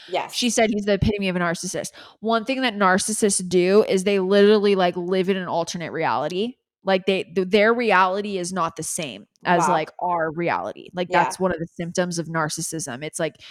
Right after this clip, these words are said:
Speaker 2: you fantasize and you dream and you live in, like, an alternate reality that, like, you create. So I'm just wondering if, like, if he w-,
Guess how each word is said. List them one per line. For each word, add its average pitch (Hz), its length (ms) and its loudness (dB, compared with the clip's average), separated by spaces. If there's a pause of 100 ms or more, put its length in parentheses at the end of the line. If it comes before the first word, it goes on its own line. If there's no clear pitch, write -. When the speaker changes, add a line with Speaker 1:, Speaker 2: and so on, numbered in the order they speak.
(180)
Speaker 2:
you 202 120 2
fantasize 180 760 2
and 180 120 -2
you 180 100 -2
dream 175 420 -4
and 170 120 -4
you 170 80 -4
live 165 180 2
in, 165 80 -6
like, 165 160 -6
an 156 80 -6
alternate 151 380 -4
reality 160 400 2
that, 151 120 -4
like, 170 200 -4
you 170 140 -4
create. 156 520 -8 (480)
So - 180 0
I'm 269 200 6
just 381 180 0
wondering 262 480 2
if, 214 240 -4
like, 220 260 0 (920)
if 220 140 4
he 262 260 -2
w-, 220 160 -4